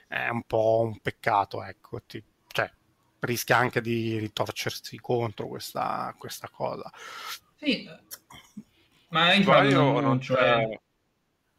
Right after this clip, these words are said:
Speaker 3: c'è, c'è un trend da questo punto di vista, anche la Frontier con Luke ha fatto un paio di ritrattazioni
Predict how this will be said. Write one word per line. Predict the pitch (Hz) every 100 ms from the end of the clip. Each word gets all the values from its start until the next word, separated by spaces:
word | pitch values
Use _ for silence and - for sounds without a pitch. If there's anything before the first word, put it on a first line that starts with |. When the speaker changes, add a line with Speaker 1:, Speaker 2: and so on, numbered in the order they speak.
| _ _ _ _
Speaker 3:
c'è, | - - - 113
c'è | - 127
un | 113 117
trend | - 120 117 113 110
da | 110
questo | 113 - 113
punto | 110 104 107
di | 110
vista, | 113 107 - 107
anche | 113 110 117 113 113
la | 110
Frontier | - 107 - 123 120 110 _ -
con | 101 98
Luke | 104 - -
ha | 90
fatto | 92 _ 95
un | 95 _
paio | 98 101 101
di | 101
ritrattazioni | 104 98 101 - 98 - 104 101